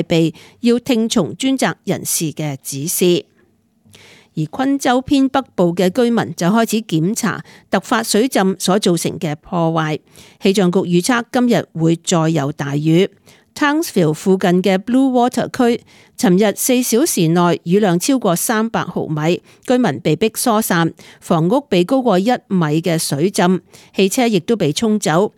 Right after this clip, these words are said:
救援人員要逐戶協助居民疏散，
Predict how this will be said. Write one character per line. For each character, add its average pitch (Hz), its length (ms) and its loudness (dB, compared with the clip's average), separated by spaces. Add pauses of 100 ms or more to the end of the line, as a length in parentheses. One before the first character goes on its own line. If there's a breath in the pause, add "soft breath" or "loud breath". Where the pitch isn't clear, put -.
(180 soft breath)
救 240 160 2 (100)
援 170 60 4
人 165 240 2
員 170 220 4
要 220 100 2
逐 220 300 -2 (100)
戶 190 260 2
協 220 240 0
助 175 360 0
居 254 80 0
民 226 180 -2
疏 220 240 0
散， 170 320 0